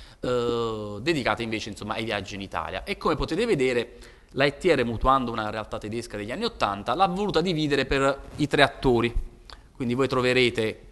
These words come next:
cosa si dovrebbero fare secondo E T R le comunità locali, cosa gli operatori turistici e cosa, insomma, eh, i turisti, se non ricordo male, no? <laughs> Ehm, questo perché la concezione, ripeto, di E T R è molto articolata,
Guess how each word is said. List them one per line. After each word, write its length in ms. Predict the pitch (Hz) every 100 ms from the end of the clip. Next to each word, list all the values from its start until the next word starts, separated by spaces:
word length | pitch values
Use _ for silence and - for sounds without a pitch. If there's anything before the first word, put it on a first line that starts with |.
| -
cosa 260 | - 139 131
si 400 | 120 120 123 - -
dovrebbero 480 | - 127 143 117 120
fare 380 | 113 139 113 107
secondo 280 | 110 113 110
E 80 | 101
T 100 | 120
R 400 | 113 104 101 95 -
le 140 | 117
comunità 300 | 110 101 104 202
locali, 380 | 247 113 95
cosa 320 | 110 143 107 101
gli 60 |
operatori 380 | 101 120 160 233
turistici 460 | 165 110 - 101 113
e 220 | - 147
cosa, 260 | - 92
insomma, 340 | 95 - 92 85 - - -
eh, 100 | 110
i 100 | 104
turisti, 320 | 104 98 -
se 60 | 92
non 60 | 87
ricordo 260 | 87 87
male, 160 | 85 73
no? 100 | -
<laughs> 840 | 104 - - - - - - -
Ehm, 1000 | - 127 123 120 117 117 113 113 110 110 - - - -
questo 420 | - 226 - 190
perché 540 | 254 - 185 175 165
la 180 | 160 160
concezione, 500 | 160 175 180 175 190
ripeto, 240 | 127 143 123
di 120 | 143
E 80 | 180
T 80 |
R 80 | 170
è 40 | 139
molto 360 | 165 - 151
articolata, 1120 | 143 139 - 127 127 104 80 95 90 - -